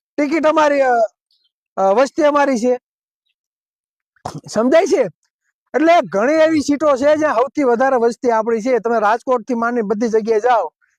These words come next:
બરાબર, જ્યાં સૌથી વધારે વસ્તી આપણી હોવા છતાં આપણે વિધાનસભાની ટિકિટ આપતી નથી.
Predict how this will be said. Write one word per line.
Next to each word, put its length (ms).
બરાબર, 400
જ્યાં 560
સૌથી 540
વધારે 400
વસ્તી 340
આપણી 280
હોવા 300
છતાં 280
આપણે 180
વિધાનસભાની 600
ટિકિટ 260
આપતી 280
નથી. 280